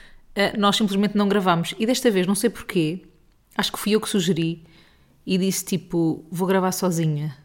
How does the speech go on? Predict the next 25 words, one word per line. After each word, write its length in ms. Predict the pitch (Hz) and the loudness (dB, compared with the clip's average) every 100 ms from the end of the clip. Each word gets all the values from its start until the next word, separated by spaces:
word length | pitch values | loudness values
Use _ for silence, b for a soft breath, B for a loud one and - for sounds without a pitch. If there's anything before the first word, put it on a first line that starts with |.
| _ _ _ _ - | _ _ _ _ -4
Mas 140 | 190 | 0
agora 160 | 214 202 | 0 0
estou 140 | 220 | -2
com 140 | 226 | 2
medo. 300 | 220 202 185 - - - | 2 2 0 -6 -16 -8
É 40 | |
estranho. 380 | 196 - 247 226 - B B B B | -6 0 0 0 -4 B B B B
Já 120 | - | 0
há 40 | 214 | 2
muito 160 | 226 | 4
tempo 200 | 226 214 | 2 0
não 120 | 208 214 | 0 0
tinha 220 | 214 208 | 0 2
medo 180 | 202 202 | 0 0
de 60 | |
fazer 180 | 214 202 | 0 2
alguma 180 | 202 202 | 2 0
coisa 220 | 202 196 | 0 0
sozinha, 480 | 196 202 190 185 175 | 0 0 0 0 0
mas 160 | 185 | -2
eu 60 | 208 | -2
acho 140 | 202 | -4
que 80 | - | -6
o 20 | |
podcast 720 | - 214 - 208 202 - - | -4 -6 -4 -4 -4 -8 -16